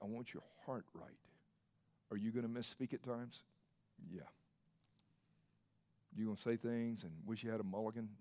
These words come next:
Y-, yeah. Yeah. Are you really intentionally trying to muddy the waters? No, but sometimes I can't look at intent.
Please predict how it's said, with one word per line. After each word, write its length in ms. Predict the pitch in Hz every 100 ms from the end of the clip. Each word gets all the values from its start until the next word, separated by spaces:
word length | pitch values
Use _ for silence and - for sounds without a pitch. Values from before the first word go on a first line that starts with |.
| - 101
Y-, 80 | 101 - 107
yeah. 160 | 104 92 - - _ _ _ _ _ _ _ _ _ _ _ _ _ - - _ _ _ _ _ _ _ -
Yeah. 180 | 104 92 67 - _ _ _ _ _ _ _ _ _ _ _ _ _ _ -
Are 80 | 110
you 380 | 110 120 113 107 - -
really 320 | 117 123 117
intentionally 680 | 110 104 - 131 - 120 117
trying 300 | 104 117 113
to 60 | 110
muddy 240 | 113 117
the 100 | 110
waters? 300 | 98 107 113 -
No, 300 | 113 113 110
but 120 | 101 98 - _ _ _ _ _ _ _ _ _ _ -
sometimes 540 | 135 123 127 117 110
I 60 | 107
can't 280 | - 110 -
look 160 | 110
at 80 | - 120
intent. 500 | 117 113 120 107